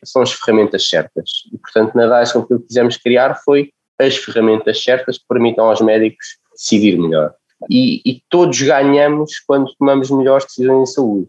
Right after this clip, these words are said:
Portanto, os médicos, obviamente, que deixam de viver sobre esta carga do, do erro médico, que pesa, pesa muito.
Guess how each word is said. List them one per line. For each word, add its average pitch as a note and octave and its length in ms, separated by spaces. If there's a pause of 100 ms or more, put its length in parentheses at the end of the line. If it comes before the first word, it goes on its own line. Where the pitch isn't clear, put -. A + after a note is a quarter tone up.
Portanto, E2+ 360
os G2+ 100
médicos, D#3 480
obviamente, G#2 540 (220)
que A#2 300 (180)
deixam B2+ 460
de A#2 60
viver A#2+ 300
sobre G#2+ 680
esta G2 540
carga A2 480
do, F2+ 480
do G#2+ 260
erro G#2+ 220
médico, G2+ 360
que - 220
pesa, G#2 460
pesa G#2 220
muito. F#2+ 380